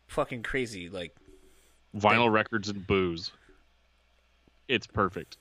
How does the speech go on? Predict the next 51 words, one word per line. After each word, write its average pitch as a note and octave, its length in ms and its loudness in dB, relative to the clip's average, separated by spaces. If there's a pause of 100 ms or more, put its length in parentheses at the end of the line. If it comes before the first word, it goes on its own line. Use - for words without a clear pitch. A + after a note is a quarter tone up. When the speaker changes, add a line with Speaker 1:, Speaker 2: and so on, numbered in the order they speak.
(160)
Speaker 1:
Yeah. D#3+ 260 -2 (720)
I B2 60 -6
mean, B2 140 -6
it's B2 160 -6
more C3 140 0
or A#2+ 60 0
less A#2+ 240 -2
like B2 200 -4
I A2 120 -6
have B2+ 160 -2
the A2+ 80 -8
hobo B2 360 0
version G2+ 320 -8
of A2 100 -10
that G#2+ 180 -6
here A#2 140 -4
in A2 60 -8
my G2 140 -6
office, A#2 460 -4
but - 300 -2 (280)
<laughs> - 260 -8
Speaker 2:
Right. F#2 280 -2 (600)
Speaker 1:
But, A#2+ 320 -2 (360)
you E3+ 80 4
know, F#3 200 8
it, D#3+ 160 6
it's D3 200 -4
just D#3 180 -2
kinda C#3+ 240 4
interesting. A2 460 -6
And, A2 100 -8
and C#3+ 160 -6
sometimes, G#3 440 0
you D#3 80 0
know, C#3+ 160 2
it's, A#2+ 260 -4
it's - 280 -10
kinda C#3 340 -2
fun B2 220 -2
to A2 180 -4 (1400)
do E3+ 220 0
different A#2+ 320 0
episodes, G#2+ 480 -6
you A2+ 100 -6
know, G#2+ 80 -8
like G#2+ 160 -6
you A2 60 -6
were G2+ 80 -6
saying, G#2 440 -4
uh, G#2+ 300 -4
than G#2+ 400 -8